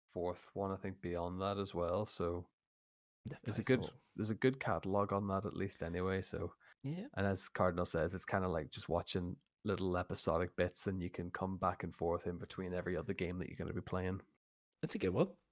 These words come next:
Speaker 2: Yeah. At first, I thought it was a
Speaker 1: Something
Speaker 2: strange
Speaker 1: different.
Speaker 2: choice, but yeah, it's something different.
Speaker 1: <laughs>
Speaker 2: Yeah. <laughs>
Speaker 1: Boom.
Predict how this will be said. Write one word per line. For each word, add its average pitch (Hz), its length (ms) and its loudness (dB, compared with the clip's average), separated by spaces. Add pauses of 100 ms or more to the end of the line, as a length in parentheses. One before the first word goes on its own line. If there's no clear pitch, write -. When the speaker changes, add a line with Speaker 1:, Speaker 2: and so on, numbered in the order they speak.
(140)
Speaker 2:
Yeah. 120 160 8 (580)
At - 80 -8
first, 135 240 12
I 110 40 8
thought 110 140 6
it - 40 4
was 110 60 2
a 101 40 4
Speaker 1:
Something 120 160 8
Speaker 2:
strange 98 120 8
Speaker 1:
different. 98 220 8
Speaker 2:
choice, - 80 0
but - 160 2
yeah, 147 140 4
it's 190 120 0
something 160 320 0
different. 143 220 0 (100)
Speaker 1:
<laughs> - 80 -10
Speaker 2:
Yeah. 135 220 4 (540)
<laughs> - 520 12 (1080)
Speaker 1:
Boom. 214 260 4